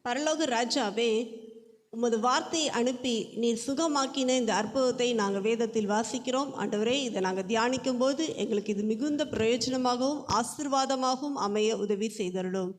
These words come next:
இயேசு கிறிஸ்து நாமத்தில் ஜெபிக்கிறோம், ஜீவனுள்ள நல்ல பிதாவே,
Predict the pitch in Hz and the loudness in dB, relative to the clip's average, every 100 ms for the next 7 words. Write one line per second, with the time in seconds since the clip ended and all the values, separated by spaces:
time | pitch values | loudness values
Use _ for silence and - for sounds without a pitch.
0 | _ _ _ _ _ 226 233 254 254 247 | _ _ _ _ _ -4 -2 -4 -4 -2
1 | 247 247 247 254 233 269 240 254 277 294 | 0 2 2 -2 -2 -2 -2 0 0 0
2 | - 269 247 254 262 247 247 269 220 190 | -2 0 0 0 0 0 0 -2 -2 -2
3 | 196 202 196 185 | 0 0 -2 -2